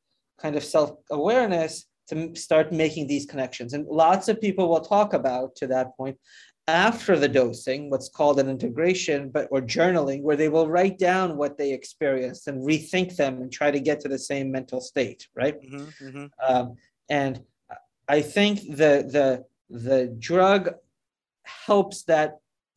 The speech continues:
Speaker 1: fixing process, right? And to some extent, right, we know, you know, which, you know, cognitive behavior, like, talk therapy works for some people. Some people without the drug go to a therapist, they're de-, and the therapy,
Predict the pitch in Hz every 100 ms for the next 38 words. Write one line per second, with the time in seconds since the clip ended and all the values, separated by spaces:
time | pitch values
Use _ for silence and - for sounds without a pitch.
0 | _ _ _ - - 190 185 - 160 135
1 | 117 - 151 117 - 107 - - 131 208
2 | - _ _ - 185 170 180 - 294 277
3 | - 143 143 - 170 170 - - 180 196
4 | 180 170 240 233 165 170 170 _ _ _
5 | _ _ _ 160 156 143 151 165 147 135
6 | 151 135 196 196 190 170 160 165 165 165
7 | _ - - - 175 190 - 156 139 135
8 | 160 156 151 208 262 - - 127 - 123
9 | 117 131 - 65 - _ _ - 190 202
10 | 254 233 226 214 180 147 175 330 359 185
11 | 160 156 156 165 196 208 196 175 165 156
12 | 165 208 214 - 151 160 160 _ _ -
13 | 151 151 208 233 226 214 165 175